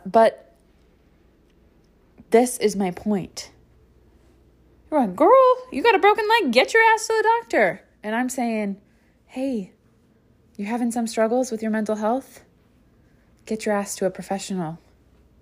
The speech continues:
I don't know. Maybe someone who goes by the name of Jacqueline, also known as the anxious therapist, who healed her own anxiety disorder by hiring a coach, by hiring a therapist.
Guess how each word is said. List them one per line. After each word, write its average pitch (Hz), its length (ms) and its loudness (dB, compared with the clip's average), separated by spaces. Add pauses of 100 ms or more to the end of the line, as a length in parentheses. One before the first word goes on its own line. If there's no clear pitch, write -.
(560)
I - 40 -4
don't 233 160 4
know. 214 360 0 (800)
Maybe 180 300 -2
someone 190 340 0
who 196 100 -2
goes 175 220 0
by 180 100 0
the 170 120 -4
name 151 180 -8
of - 100 -18
Jacqueline, 190 600 -2
also 175 280 -6
known 170 220 -6
as 165 160 -8
the - 80 -12
anxious 151 380 -10
therapist, 180 800 -4
who 165 420 -4 (340)
healed 185 380 2
her 185 160 -4
own 170 180 -2
anxiety 165 480 -4
disorder 185 500 -2
by 170 140 -2
hiring 175 460 -2
a 170 80 -6
coach, 190 420 0
by 160 80 -6
hiring 175 520 0
a 165 40 -6
therapist. 185 800 -2